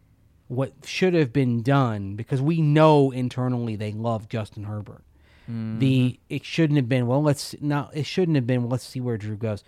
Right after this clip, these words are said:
Speaker 1: It should have been, and you should do this with any young quarterback until they are the guy.
Speaker 2: Yep.
Speaker 1: You should be evaluating where that quarterback is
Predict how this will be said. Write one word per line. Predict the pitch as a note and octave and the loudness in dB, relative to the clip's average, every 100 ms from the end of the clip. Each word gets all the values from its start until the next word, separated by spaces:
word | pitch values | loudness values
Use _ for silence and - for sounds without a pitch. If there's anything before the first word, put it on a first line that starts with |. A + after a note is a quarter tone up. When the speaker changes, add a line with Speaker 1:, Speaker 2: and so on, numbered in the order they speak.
| _ _ _ - | _ _ _ -14
Speaker 1:
It | - | -6
should | - D#3+ | 0 2
have | C3 | 2
been, | C#3 - - | 0 -4 -4
and | D3 F3+ | 0 2
you | |
should | G3+ B3+ F3 | 2 0 4
do | F#3 | 4
this | E3+ - | 4 2
with | C3+ - | -4 -4
any | D#3+ F#3+ | -2 2
young | F3+ D#3+ D3 | 4 4 2
quarterback | D#3+ D#3 C#3 A#2+ A#2 - - - | 0 2 2 2 -2 -6 -20 -8
until | B2+ B2 - E3 D#3 | -4 -4 0 2 4
they | C#3+ C#3 | 4 4
are | C3 C3+ B2+ | 6 4 2
the | G2+ A2+ | -2 -4
guy. | B2 C3 G#2+ - _ _ B2+ | 0 0 -2 -10 _ _ -8
Speaker 2:
Yep. | A2+ A2+ _ - | -6 -6 _ -10
Speaker 1:
You | C3 D3+ | -2 0
should | D3 - E3+ D#3+ B2 A2 | 2 0 4 4 2 -4
be | D3 D3+ C#3+ | -2 -2 -2
evaluating | C#3+ B2+ C#3+ D#3 D3+ C#3 A#2+ A2+ A2 | -2 2 6 6 6 4 2 -2 2
where | C#3+ G3+ | 6 8
that | A3 F#3+ | 8 4
quarterback | - G3 F3+ E3+ D#3+ D3 C#3 | 2 4 4 6 6 4 2
is | C3 B2+ | 0 0